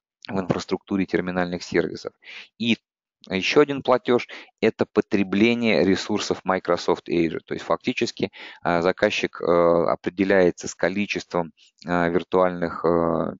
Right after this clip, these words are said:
терминальных серверов, а, их мощностью и, соответственно, а, то, э, как, э, долго в течение месяца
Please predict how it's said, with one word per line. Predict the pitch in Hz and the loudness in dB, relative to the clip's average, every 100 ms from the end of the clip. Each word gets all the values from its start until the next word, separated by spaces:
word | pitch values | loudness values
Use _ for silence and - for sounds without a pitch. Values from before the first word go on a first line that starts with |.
| _ | _
терминальных | 104 92 90 90 85 - | -2 -2 -2 -2 -4 -4
серверов, | 80 90 107 131 127 - - - - | 0 2 4 4 0 -8 -16 -8 -2
а, | 90 87 - | 0 0 -2
их | 107 - | -6 -6
мощностью | 95 120 131 123 113 - 117 104 - _ _ _ _ _ - | 0 0 0 -2 -8 -4 -4 -4 -8 _ _ _ _ _ -12
и, | 123 | -8
соответственно, | - 92 - 104 - 85 | -4 -2 -2 -4 -4 -4
а, | - 95 - | -4 -6 0
то, | 107 113 - 90 | 2 4 4 2
э, | 82 | 4
как, | - 101 - - | 4 4 4 2
э, | 85 85 82 | 4 4 2
долго | 85 92 107 107 107 90 | -4 _ 4 4 4 0
в | - | -2
течение | - - 90 87 90 | -4 -4 -4 -6 -4
месяца | 110 - - - | -4 -4 -8 -8